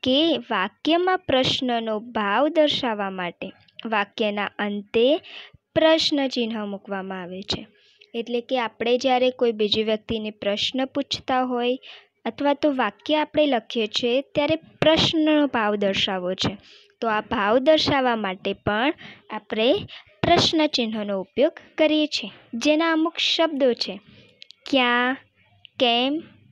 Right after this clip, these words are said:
કેવું, શા માટે, કઈ, કોણ, કોનું, આવા શબ્દનો ભાવ અથવા તો આવા શબ્દો આપણને વાક્ય પ્રશ્નમાં છે, પ્રશ્ન તરીકે છે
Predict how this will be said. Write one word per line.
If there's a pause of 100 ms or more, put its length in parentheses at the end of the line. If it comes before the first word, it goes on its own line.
(220)
કેવું, (380)
શા
માટે, (560)
કઈ, (340)
કોણ, (160)
કોનું, (180)
આવા
શબ્દનો (400)
ભાવ (280)
અથવા
તો
આવા
શબ્દો
આપણને (340)
વાક્ય
પ્રશ્નમાં
છે, (200)
પ્રશ્ન
તરીકે
છે